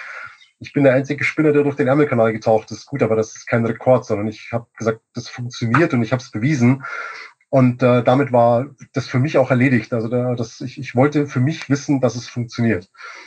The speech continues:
Und, äh, das war's dann auch. Und insofern, als ich gestartet hab, ich war irgendwie happy, dass es jetzt endlich losgeht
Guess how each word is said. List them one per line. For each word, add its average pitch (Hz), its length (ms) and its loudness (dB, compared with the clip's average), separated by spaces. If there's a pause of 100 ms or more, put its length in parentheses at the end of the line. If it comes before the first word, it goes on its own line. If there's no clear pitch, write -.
(240)
Und, 107 360 -2
äh, 110 360 2
das - 180 -4
war's 113 180 4
dann 92 140 -6
auch. 90 220 -10 (520)
Und 117 120 -2
insofern, 120 560 2
als 113 220 -2
ich 107 140 -8 (180)
gestartet 143 420 2
hab, 147 80 -2
ich 123 120 -10
war 120 200 2
irgendwie 127 280 -6
happy, 131 200 -2
dass 120 160 0
es 127 80 -6
jetzt 123 120 -10
endlich 123 260 -4
losgeht 165 580 -4